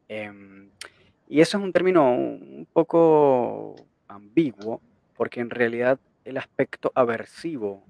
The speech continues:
o incómodo o inhibidor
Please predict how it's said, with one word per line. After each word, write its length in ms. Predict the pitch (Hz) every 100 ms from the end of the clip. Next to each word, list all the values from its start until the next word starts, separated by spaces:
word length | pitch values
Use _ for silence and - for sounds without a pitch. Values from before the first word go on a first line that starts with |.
| -
o 200 | 98 -
incómodo 1040 | 117 107 98 _ 156 143 104 92 87 87 -
o 200 | 107 113
inhibidor 800 | 113 117 113 117 135 113 -